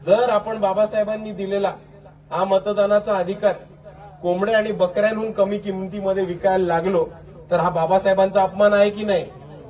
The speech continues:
हा संविधानाचा अपमान आहे की नाही? आणि आंबेडकरवादी म्हणून आपण संविधानाचा अपमान करणार का?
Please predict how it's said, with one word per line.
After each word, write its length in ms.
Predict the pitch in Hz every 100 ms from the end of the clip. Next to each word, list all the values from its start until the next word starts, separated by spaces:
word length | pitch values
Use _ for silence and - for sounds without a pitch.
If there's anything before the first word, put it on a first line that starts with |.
| - - - - -
हा 120 | 175
संविधानाचा 720 | 180 202 220 226 226 226 240
अपमान 300 | 226 226 240
आहे 180 | 240 247
की 160 | 240 254
नाही? 300 | 247 196 - 175 220 240 359 403 403 -
आणि 200 | 165 202
आंबेडकरवादी 760 | 220 214 240 240 247 233 226 247
म्हणून 280 | 240 247 247
आपण 220 | 240 247
संविधानाचा 640 | 233 226 240 247 254 247
अपमान 320 | 240 254 254
करणार 400 | 254 262 262 277
का? 180 | 269